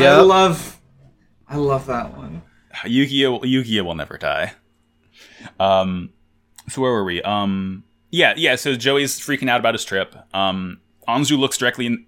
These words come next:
Speaker 3: sorry, Taya looks directly in the camera and says, "I have a weird feeling about this trip for some reason. Every time the four of us go somewhere, we always end up in trouble."
Speaker 1: It's fine. Uh,
Speaker 3: It'll
Speaker 1: they,
Speaker 3: be fine.
Speaker 1: yeah, so they just,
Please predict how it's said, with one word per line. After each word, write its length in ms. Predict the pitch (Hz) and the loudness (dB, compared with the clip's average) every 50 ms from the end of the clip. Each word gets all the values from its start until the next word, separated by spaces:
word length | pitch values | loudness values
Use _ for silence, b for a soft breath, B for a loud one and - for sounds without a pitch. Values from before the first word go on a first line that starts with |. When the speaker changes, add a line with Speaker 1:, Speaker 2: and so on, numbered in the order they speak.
| _ - | _ -6
Speaker 3:
sorry, 220 | - 104 90 87 | -4 -4 -4 -4
Taya 320 | - - 113 113 120 123 | -4 -4 -2 -2 0 0
looks 160 | 123 123 - - | -2 -4 -4 -4
directly 260 | 120 113 - 123 120 | -4 -4 -4 -4 -6
in 60 | 117 | -4
the 60 | 120 | -4
camera 280 | 113 - 107 107 104 95 | -4 -2 -2 -2 -4 -4
and 80 | 101 | -8
says, 160 | - 104 98 - - | -8 -8 -8 -4 0
"I 80 | 139 | 0
have 80 | 220 226 | 0 0
a 40 | 170 | 0
weird 220 | 131 151 185 - | -4 -4 -6 -6
feeling 200 | - 190 190 160 131 | -4 -4 -4 -2 -2
about 100 | 123 113 | -2 -2
this 120 | 113 - | -4 -6
trip 180 | - - - - | -4 -6 -4 -4
for 100 | 170 143 | -6 -4
some 200 | - 123 104 98 | -2 -2 -2 -2
reason. 300 | 95 90 92 90 - b b b b b | -4 -6 -8 -10 -12 b b b b b
Every 180 | 165 254 359 | -2 -2 0
time 160 | - - 202 | -2 -2 -4
the 80 | 170 - | -4 -6
four 160 | - 185 185 | -4 -4 -2
of 80 | 180 165 | 0 0
us 140 | 143 117 120 | -2 -2 0
go 140 | 127 175 196 | 2 2 2
somewhere, 260 | - - 127 110 104 | 0 0 -2 -2 -2
we 120 | 98 117 117 | -2 -2 0
always 260 | - - 359 - 143 | 0 0 0 0 0
end 120 | 185 202 | 0 -2
up 100 | 196 - | -2 -2
in 80 | 104 104 | -4 -6
trouble." 400 | - - 196 - 90 80 87 - _ _ _ _ _ _ _ _ _ - | -2 0 0 0 -2 -6 -10 -12 _ _ _ _ _ _ _ _ _ -2
Speaker 1:
It's 160 | 101 101 - - | -2 -2 0 0
fine. 320 | - 120 117 117 117 110 - b b b b b b b b b b _ | 0 2 2 2 0 -2 -6 b b b b b b b b b b _
Uh, 520 | - 151 151 147 151 147 151 151 156 151 151 | 4 6 8 8 8 8 8 6 6 4 2
Speaker 3:
It'll 100 | 151 135 | 2 4
Speaker 1:
they, 160 | 147 151 151 | 4 6 6
Speaker 3:
be 40 | 151 | 6
fine. 280 | 80 80 78 80 104 - _ _ _ _ _ _ - | 4 2 -4 -10 -14 -16 _ _ _ _ _ _ 0
Speaker 1:
yeah, 440 | 165 190 208 143 107 101 98 101 - _ _ _ - | 4 4 6 6 4 4 2 -2 -6 _ _ _ -10
so 260 | - - 139 135 131 | -2 2 4 4 4
they 420 | 127 123 131 131 131 135 127 123 123 | 4 4 4 4 6 4 4 2 0
just, 380 | 120 127 127 123 - - - | 0 -2 -4 -4 -4 -10 -18